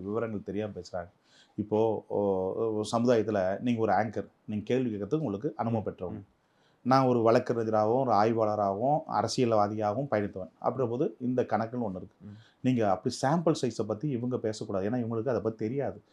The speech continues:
Speaker 2: ம்.
Speaker 1: அந்த நுணுக்கங்கள் தெரியாது. என் கல்வி எங்க நான், இப்போ நான் கல்லூரியில படிச்சுட்டு வரேன். பள்ளிக்கூடத்துல ஆங்கா, காணா கத்துக்கிறோம். So, அந்த கத்துக்கிறது தானே எனக்கு கொடுக்கும். அப்புறம் போது இந்த இடத்துல சாம்பிள் நீங்க சொல்ற மாதிரி அஞ்சு கோடி பத்தெல்லாம் கிடைக்காது. அது first of all அவங்க பார்வையே தப்பு.
Speaker 2: ம்.
Speaker 1: இதுல நீங்க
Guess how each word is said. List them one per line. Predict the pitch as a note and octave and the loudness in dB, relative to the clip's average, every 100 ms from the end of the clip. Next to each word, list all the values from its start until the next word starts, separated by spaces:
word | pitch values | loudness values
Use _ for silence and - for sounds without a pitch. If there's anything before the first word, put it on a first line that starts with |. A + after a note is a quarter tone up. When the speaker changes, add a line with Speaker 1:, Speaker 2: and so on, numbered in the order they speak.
| - | -20
Speaker 2:
ம். | A2+ | -4
Speaker 1:
அந்த | G#2+ A#2 D3+ | 0 4 8
நுணுக்கங்கள் | A#3+ A#3 F3+ | 8 8 4
தெரியாது. | A#2 G2 F2+ - | 2 -2 -4 -6
என் | G#2+ B2 B2 | -2 0 4
கல்வி | C3+ F#3 F#3+ | 4 4 2
எங்க | C#3 E3 | 2 2
நான், | D3+ | 0
இப்போ | B2 A2 A2+ F#2+ F#2+ | 0 0 2 0 -4
நான் | G2 | -4
கல்லூரியில | F#2+ F#2 A#2+ C#3 A#2+ B2+ B2 | -4 -4 0 2 2 0 -2
படிச்சுட்டு | G2+ - | -4 -4
வரேன். | G2+ F#2+ - _ _ _ | -8 -8 -12 _ _ _
பள்ளிக்கூடத்துல | A#2+ D#3 C#3+ A#2 C3 | 4 6 4 2 2
ஆங்கா, | F2+ A#2 B2 A#2 A2 | 4 4 2 -2 0
காணா | G2+ G#2 | 2 2
கத்துக்கிறோம். | G2+ G2 G2 F#2 - | -2 -6 -6 -8 -12
So, | - C#3 A2 | -2 2 4
அந்த | A2 | 2
கத்துக்கிறது | A2+ A#2+ D3+ C#3 | 2 2 2 2
தானே | D3+ | 2
எனக்கு | D#3 B2+ A#2 | 2 -2 -2
கொடுக்கும். | B2+ B2 C3 - _ _ _ | -2 -2 -6 -8 _ _ _
அப்புறம் | - A#2+ E3 | 2 6 8
போது | F3 | 8
இந்த | D#3 B2+ | 4 4
இடத்துல | C#3 C3 B2 - | 4 4 2 2
சாம்பிள் | C#3+ E3 D3 | 0 2 -2
நீங்க | C3 A#2+ | -2 -2
சொல்ற | |
மாதிரி | B2 D3 | 0 2
அஞ்சு | C3+ B2+ C#3+ | 2 2 0
கோடி | C#3+ | 0
பத்தெல்லாம் | B2+ B2 C3 | 0 -2 -2
கிடைக்காது. | A#2+ C#3 D3+ A2+ F#2+ | -2 0 2 0 0
அது | A2 | 0
first | A2+ A#2+ F#3 | 2 0 4
of | |
all | F#3 | 4
அவங்க | C3+ | 4
பார்வையே | A2 C3 D#3+ D#3+ | 6 6 6 2
தப்பு. | A#2 - D3+ G2+ | 0 -2 -2 -2
Speaker 2:
ம். | G#2 - - - | -6 -20 -8 0
Speaker 1:
இதுல | C#3+ A#2+ D#3 | 6 8 8
நீங்க | D#3+ | 4